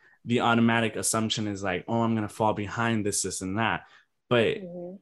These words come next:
Speaker 1: I look at it the same. If I'm sitting in that classroom every single day for an hour and a half, I'm only
Speaker 2: Mm-hmm.
Speaker 1: retaining about twenty minutes of that information. And the rest of the time I'm thinking about, like, "How can I escape? How can I use my phone? How can I leave? This and the third, all this
Speaker 2: Right.
Speaker 1: work I have to do."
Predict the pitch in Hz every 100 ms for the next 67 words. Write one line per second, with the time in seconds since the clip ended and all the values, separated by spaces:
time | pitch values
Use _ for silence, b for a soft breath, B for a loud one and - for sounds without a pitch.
0 | _ - 123 156 170 160 139 117 110 -
1 | 113 101 95 110 107 - 139 156 147 131
2 | 110 120 110 - 110 - 110 131 135 135
3 | 123 107 - 104 95 98 95 85 107 90
4 | 82 - b b - 101 110 110 143 165
5 | 156 - 127 123 120 113 98 95 - -
6 | 127 120 113 117 - 101 104 101 95 101
7 | 104 101 98 95 90 107 - 107 - 101
8 | 95 92 92 92 90 78 - b b -
9 | 101 - 101 95 - 92 76 - - 95
10 | 98 104 98 92 85 82 78 95 95 113
11 | 98 95 87 78 101 - 104 98 90 85
12 | 82 B B 170 104 113 120 117 110 104
13 | 92 90 - 85 80 -